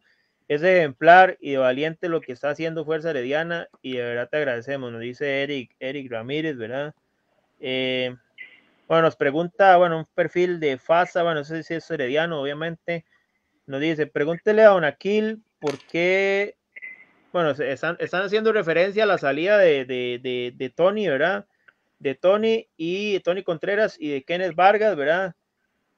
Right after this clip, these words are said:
Eh, que si obviamente el club tenía previsto la, la salida de ellos, obviamente, y ya previsto también, en este caso, traer a,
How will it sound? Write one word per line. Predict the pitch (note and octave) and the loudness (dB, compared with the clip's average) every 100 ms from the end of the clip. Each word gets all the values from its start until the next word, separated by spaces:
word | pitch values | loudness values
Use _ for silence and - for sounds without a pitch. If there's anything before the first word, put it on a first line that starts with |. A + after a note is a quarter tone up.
| _ - | _ -6
Eh, | C#3+ C3+ C3+ C3 B2+ C3 _ C#3+ D3 D3 | -4 -2 -2 -4 -6 -12 _ -20 -18 -4
que | D#3 F3+ | -4 -2
si | F#3+ | 0
obviamente | E3+ F3 F#3 F3+ F#3+ | 2 2 0 -2 -6
el | E3+ | -2
club | F#3 F#3 | -2 -2
tenía | F#3 E3 F3+ F#3 | -4 -4 -4 -2
previsto | D3+ C3+ E3+ - F#3 D3+ | -2 -2 -4 -6 -4 -2
la, | B2 A2+ A#2 - - _ | 0 -2 -6 -12 -20 _
la | C3+ B2+ | -8 -4
salida | C3 D3 F3 | -4 2 2
de | E3+ | 4
ellos, | F#3 G3 F3 | 2 -2 -2
obviamente, | E3+ F3 F3+ F#3 G#3 - | -2 -2 -4 -4 -6 -6
y | E3+ F#3 G#3 - _ - - C3 | -4 -4 -6 -12 _ -20 -20 -4
ya | C#3+ D#3 | 0 0
previsto | F3+ F3+ F3 - F#3 | 0 0 0 -4 -8
también, | D3+ C#3 E3+ E3+ _ _ - | -6 -6 -6 -8 _ _ -14
en | F3 | -12
este | C3+ E3 | -10 -6
caso, | D#3+ E3 E3+ | -2 -2 -2
traer | D3 B2+ C#3+ F3 - | 0 2 4 2 0
a, | C3+ | -6